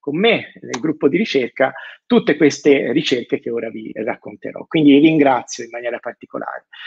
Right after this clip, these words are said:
E, eh, voglio anche ricordare che questa prima ricerca è stata fatta anche con dei farmacologi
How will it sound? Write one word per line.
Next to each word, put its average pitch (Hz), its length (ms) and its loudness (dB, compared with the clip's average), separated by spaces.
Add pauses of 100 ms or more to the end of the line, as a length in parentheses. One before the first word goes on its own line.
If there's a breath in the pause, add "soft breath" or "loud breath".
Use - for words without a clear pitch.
(180 loud breath)
E, 240 300 4
eh, 123 240 -4
voglio 180 280 0
anche 185 220 -4
ricordare 196 560 -4
che - 160 -10
questa 185 440 -2
prima 151 280 -10
ricerca 190 440 -8
è - 20 -14
stata - 340 -12
fatta 175 480 -4
anche 170 240 -10
con - 160 -20
dei 120 180 -18
farmacologi - 680 -12